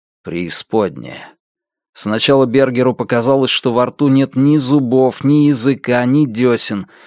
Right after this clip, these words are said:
как будто все выбито и вырвано с корнем, уничтожено. Потом он разглядел, что рот заполнен чем-то черным,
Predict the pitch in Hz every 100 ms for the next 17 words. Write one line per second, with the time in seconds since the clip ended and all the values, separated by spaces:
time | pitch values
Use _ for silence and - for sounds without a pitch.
0 | _ - 110 147 - 147 - 156 135 117
1 | 170 147 143 151 139 120 175 135 107 92
2 | - - 147 123 85 71 - _ 156 160
3 | 165 - - - 135 90 - 50 - _
4 | _ _ _ - 87 - 139 156 156 143
5 | 127 143 120 113 139 147 - 139 117 123
6 | 131 135 143 - 135 151 151 - 131 139
7 | 151 - - 117 101 98 92 156